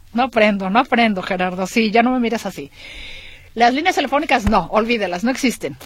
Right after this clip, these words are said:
Lo que sí existe es el WhatsApp y el Telegram en el treinta y tres veintidós veintitrés veintisiete treinta y ocho. Es el número para nuestras dos plataformas de WhatsApp y Telegram. Ya usted decide por cuál desea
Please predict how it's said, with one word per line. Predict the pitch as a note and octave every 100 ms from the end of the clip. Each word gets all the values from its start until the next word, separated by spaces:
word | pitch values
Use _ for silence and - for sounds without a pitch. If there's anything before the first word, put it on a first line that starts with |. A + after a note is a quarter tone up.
| -
Lo | F#3+ A3+
que | A3+
sí | C4+
existe | C#4+ - C4 -
es | A#3
el | A3+ G#3
WhatsApp | A3 - A3 G#3
y |
el | F#3
Telegram | A#3+ A#3+ A#3+ B3+ A#3+
en | A3+ A3
el | G3
treinta | F3 F#3+ F3+ E3+
y | E3+
tres | A#3 D4 - B3+
veintidós | G3+ E3+ F#3 G#3 C4 - E3
veintitrés | E3+ E3 E3 A3 G#3+ -
veintisiete | F3 G#3 F#3+ F3+ - G3 - F3+ E3+ - -
treinta | F#3+ F3+ D#3+
y | E3
ocho. | C3 - - - - - -
Es | G#3 - -
el | G#3+ G#3
número | B3+ B3 C4 C4+
para | - A3 A3 B3+ -
nuestras | F#3 F3+ - F3+
dos | F#3 F#3
plataformas | G#3 G#3 A3 A3+ A3+
de | F3+
WhatsApp | F3 F3+ G3 G3+
y |
Telegram. | G3+ B3+ B3+ C#4+ G3+
Ya | E3
usted | D#3+ F3
decide | E3+ F#3 F3
por | - E3
cuál | F#3 F#3 F#3 - - - -
desea | F3+ F#3 F#3 F#3 F3